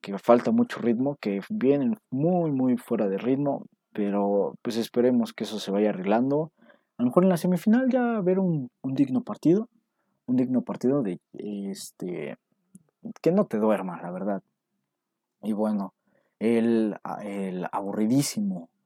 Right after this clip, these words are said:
aburridísimo América Pumas, que sumaron sus incorporaciones nuevas, ya, ya pudo jugar Talavera, Talavera ya pudo ver minutos con su nuevo equipo, eh,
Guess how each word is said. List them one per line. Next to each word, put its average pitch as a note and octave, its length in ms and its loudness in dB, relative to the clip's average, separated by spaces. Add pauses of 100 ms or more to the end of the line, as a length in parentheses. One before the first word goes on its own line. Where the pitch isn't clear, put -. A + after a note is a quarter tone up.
(220)
aburridísimo G#2+ 1120 0 (120)
América A2 460 -2 (100)
Pumas, C#3 540 0 (500)
que G2 840 0 (1040)
sumaron B2+ 600 4
sus A2 220 -6
incorporaciones A2+ 800 -2
nuevas, A#2 420 0
ya, A2+ 240 0
ya - 160 -2
pudo B2+ 200 0
jugar A2 360 -2
Talavera, A#2+ 580 0 (480)
Talavera G2+ 380 0
ya A2 140 0
pudo A2 280 -2
ver G2+ 280 -4
minutos C3+ 560 2
con A2+ 160 -2
su - 80 -14
nuevo A2+ 180 2
equipo, B2+ 480 4
eh, G#2 240 0